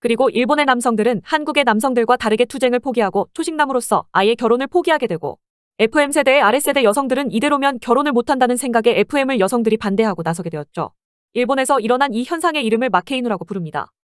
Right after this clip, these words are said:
마케이누가 있었는지 없었는지 굉장히 분분하게 의견이 갈리는 부분이 있긴 하지만 우리는 마케이누가 있었는지 없었는지 진위 여부 따위 알 필요는 없습니다. 지금 에프엠들은 우리 대한민국이 일본처럼 될까봐 무서워하고 있다는 그 사실이 중요한 거니까요. 세상은 허술하게 설계되지 않았습니다.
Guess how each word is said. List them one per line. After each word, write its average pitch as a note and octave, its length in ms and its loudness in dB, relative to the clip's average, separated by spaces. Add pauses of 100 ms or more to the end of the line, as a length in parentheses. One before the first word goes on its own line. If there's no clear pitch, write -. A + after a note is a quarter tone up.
(160)
마케이누가 C#4+ 520 0
있었는지 B3 420 -2
없었는지 B3+ 500 -2
굉장히 C4+ 400 -2
분분하게 D4 460 -2
의견이 A#3+ 320 0
갈리는 G3 280 -2
부분이 A#3+ 300 -4
있긴 F3+ 180 -8
하지만 E3 380 -8 (400)
우리는 C4 320 -4
마케이누가 C#4+ 540 0
있었는지 A#3 400 -4
없었는지 A3 520 -2
진위 B3 260 -6
여부 C#4+ 180 -2
따위 A#3+ 260 -2
알 G3 100 0
필요는 A3+ 300 -6
없습니다. D#3 480 -12 (400)
지금 B3+ 260 -2
에프엠들은 B3+ 600 0
우리 A#3 160 -2
대한민국이 C#4 640 -2
일본처럼 D4 540 -2
될까봐 G#3+ 340 0
무서워하고 B3+ 520 0
있다는 G#3 340 -4
그 - 120 -8
사실이 A3+ 280 -4
중요한 B3+ 340 -2
거니까요. E3 500 -6 (460)
세상은 C4 440 2
허술하게 D4 420 0
설계되지 C#4+ 400 0
않았습니다. D#3+ 560 -6